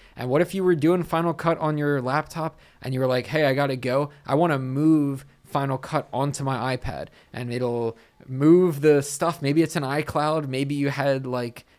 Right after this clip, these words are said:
a script open and it moves this, like, it just moves your whole context over, something like that, just, like, more, more for the ecosystem.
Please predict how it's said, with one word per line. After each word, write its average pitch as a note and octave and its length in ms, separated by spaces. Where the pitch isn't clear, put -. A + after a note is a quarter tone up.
a A2+ 60
script - 400
open E3 280
and C#3 120
it G#2 80
moves C3+ 300
this, C#3 220
like, C3+ 160
it D#3 140
just D#3 180
moves D3+ 400
your C#3+ 160
whole D3+ 220
context D3+ 640
over, B2+ 420
something G#3 280
like E3 260
that, B2 280
just, - 180
like, C3+ 140
more, D3+ 480
more D3+ 220
for D3+ 140
the C3+ 200
ecosystem. A#2+ 680